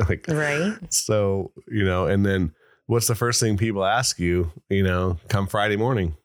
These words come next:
Speaker 1: "What are you doing this weekend?"
Speaker 2: Mm-hmm.
Speaker 1: It's like, fucking nothing, I hope, 'cause I, <laughs> 'cause I don't wanna do anything because I'm tired and I, I wanna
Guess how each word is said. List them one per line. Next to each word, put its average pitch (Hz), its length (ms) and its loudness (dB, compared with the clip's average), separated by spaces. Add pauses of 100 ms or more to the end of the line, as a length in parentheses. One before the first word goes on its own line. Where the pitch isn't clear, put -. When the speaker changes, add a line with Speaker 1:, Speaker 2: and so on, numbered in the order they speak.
(120)
Speaker 1:
"What 73 180 0
are - 20 2
you 73 60 2
doing 90 140 4
this 101 180 2
weekend?" 67 320 -8 (640)
Speaker 2:
Mm-hmm. 156 460 -2 (580)
Speaker 1:
It's - 80 -4
like, 73 280 -2 (1080)
fucking 95 320 0
nothing, 85 360 2
I 65 80 -2
hope, 87 400 -2 (160)
'cause 76 200 2 (100)
I, 98 100 0
<laughs> - 680 0
'cause 90 140 0
I 87 100 2 (140)
don't 101 160 0
wanna 95 120 0
do 113 200 0
anything 82 340 -2 (640)
because 98 160 2
I'm 87 80 -2
tired 107 480 0
and 76 320 -6
I, 82 200 -2
I 85 120 -2
wanna 98 380 0